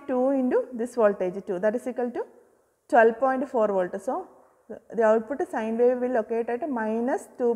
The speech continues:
point four. This is negative axis, minus two point four, and the other side will be minus twelve point four. Okay, so this is the way we are drawing the waveform. Okay, so now we want to see the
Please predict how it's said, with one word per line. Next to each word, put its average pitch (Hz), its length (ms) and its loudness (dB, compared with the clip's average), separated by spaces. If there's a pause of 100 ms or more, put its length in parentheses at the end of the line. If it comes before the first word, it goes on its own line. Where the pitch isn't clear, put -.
point 240 320 0
four. 208 180 0
This 208 220 -8
is 254 120 -14
negative 226 380 -4
axis, 226 360 -4 (480)
minus 226 480 0
two 247 180 0
point 233 340 -2
four, 226 260 0
and 226 340 -2
the 240 60 2
other 214 260 2
side 226 300 0
will 226 140 2
be 285 140 -2 (460)
minus 226 380 -2
twelve 208 340 2
point 233 300 -2 (520)
four. 196 400 0 (680)
Okay, 302 300 -4
so 254 140 2
this 247 160 -4
is 254 120 -8
the 254 220 -6
way 226 380 0
we 220 180 0
are 233 200 2 (200)
drawing 214 300 0
the 220 100 -2
waveform. 202 500 0
Okay, 294 200 -4 (500)
so 302 200 0
now 262 280 0 (120)
we 240 120 -4
want 254 260 0
to 311 100 -2
see 247 240 -4
the 311 200 0